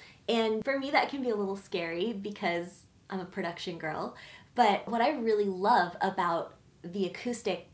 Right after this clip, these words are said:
version is you get to hear my friends Amy and Brandon, who did the background vocals, you get to hear them, to me, so much better. You can, like, really focus on just all of these voices coming together.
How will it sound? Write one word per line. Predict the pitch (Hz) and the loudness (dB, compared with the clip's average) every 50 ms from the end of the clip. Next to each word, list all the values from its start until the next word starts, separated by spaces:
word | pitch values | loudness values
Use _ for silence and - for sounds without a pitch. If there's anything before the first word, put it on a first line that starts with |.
| - _ _ - | -20 _ _ -14
version | - 165 208 208 226 247 233 - 190 165 156 160 151 156 170 185 185 - - - - - _ - | -6 -2 0 2 2 2 2 0 -2 -4 -4 -4 -6 -6 -6 -8 -8 -10 -16 -20 -20 -4 _ 4
is | 233 233 226 208 202 - - - _ _ - 175 - | 4 4 4 2 0 -4 -10 -16 _ _ -16 -14 -8
you | 208 226 240 | -6 -4 -4
get | 269 302 277 269 277 | -2 -2 -4 -4 -4
to | 285 | -6
hear | 277 277 - 240 233 226 220 226 220 220 220 214 - | -10 -8 -6 -2 0 0 2 2 2 0 0 0 0
my | 214 208 208 | 0 -2 -2
friends | 208 226 208 208 208 208 - | -2 -2 -2 -2 -2 -2 -2
Amy | 208 202 202 202 196 | -2 0 0 0 0
and | 185 185 185 185 | 0 -2 -4 -2
Brandon, | 202 202 196 214 220 226 226 202 196 185 180 175 170 180 180 - - - - | -2 -2 0 0 0 0 2 2 0 0 0 -2 -4 -6 -8 -12 -16 -14 -6
who | - 254 240 226 220 214 208 | -2 0 2 2 2 2 0
did | 208 214 202 196 | 0 0 -2 0
the | - 180 | 0 0
background | 180 202 196 208 - - 254 240 247 254 | 2 2 2 0 0 -2 -2 0 0 2
vocals, | 240 247 247 247 277 269 254 269 269 - - | 2 0 0 0 -2 -2 0 0 -2 -2 -4
you | 214 226 220 | -4 -2 0
get | 240 240 240 | 0 0 0
to | 254 | -2
hear | 277 - - 220 202 202 | -8 -4 0 0 2 2
them, | 202 214 214 214 214 214 214 208 - | 2 2 2 2 0 0 -2 -6 -8
to | - 262 262 | -6 -4 -2
me, | 247 226 220 220 220 233 247 269 302 302 311 - | 0 0 0 0 0 0 0 0 -2 -4 -4 -6
so | - - - 240 214 | -6 -4 -2 -2 -2
much | 208 214 214 208 - 180 185 | 0 -2 -4 -6 -6 -2 0
better. | 196 180 170 202 233 | 0 2 2 2 0
You | 262 254 220 220 | 0 0 -2 -4
can, | 226 226 214 | -4 -4 -4
like, | 202 202 | -4 -4
really | 175 190 202 196 202 | -2 0 0 0 0
focus | 202 - - 185 180 185 208 202 202 | -2 -2 -2 -2 -2 -2 -2 -2 -2
on | 208 185 185 180 175 175 175 175 | 0 0 0 0 0 -2 -4 -2
just | - 226 220 208 202 - - - | 2 2 2 2 2 -4 -6 -4
all | 190 196 196 208 | 0 0 2 2
of | 214 202 202 | 2 0 0
these | 208 202 196 | -2 -4 -4
voices | 165 - 170 165 175 - 185 175 - | -4 -4 -4 -4 -4 -4 -6 -6 -6
coming | - - 196 175 170 170 175 | -6 -6 -6 -6 -6 -6 -8
together. | - 190 - - 285 294 277 247 262 254 247 240 240 | -10 -8 -4 -2 0 0 2 2 4 6 6 4 4